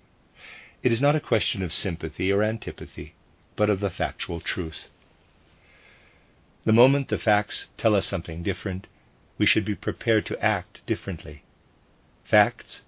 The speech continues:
and facts alone, must decide. We have no wish to introduce Orientalism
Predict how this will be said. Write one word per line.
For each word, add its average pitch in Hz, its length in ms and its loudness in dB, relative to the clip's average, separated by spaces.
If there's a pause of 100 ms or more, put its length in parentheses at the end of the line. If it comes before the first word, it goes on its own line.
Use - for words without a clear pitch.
and 107 180 0
facts - 340 -2
alone, 95 400 0
must 85 360 -4 (100)
decide. 87 560 -6 (1120)
We 123 100 8
have 123 100 8
no 135 160 6
wish 127 280 4
to 104 120 0
introduce 101 440 0
Orientalism 90 920 -2